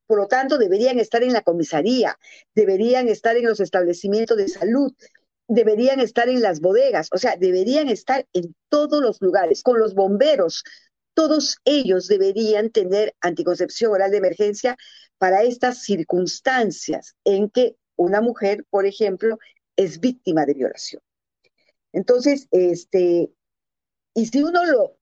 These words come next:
reconoce, esta, este paso, esta disponibilidad de este insumo, ya comenzamos a pensar en la víctima.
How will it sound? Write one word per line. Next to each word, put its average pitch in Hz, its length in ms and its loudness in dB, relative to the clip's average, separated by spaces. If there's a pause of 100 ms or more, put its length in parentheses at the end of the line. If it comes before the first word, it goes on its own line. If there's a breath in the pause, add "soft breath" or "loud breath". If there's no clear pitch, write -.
reconoce, 220 960 0
esta, 254 500 -2 (680)
este 240 340 0
paso, 220 380 0
esta 226 360 -2 (120)
disponibilidad 180 880 -2
de 277 80 6
este 269 220 -6
insumo, 247 560 -2 (120)
ya 302 300 0
comenzamos 240 880 0
a 190 140 -2
pensar 196 360 0
en 214 120 0
la 175 100 2
víctima. - 440 -6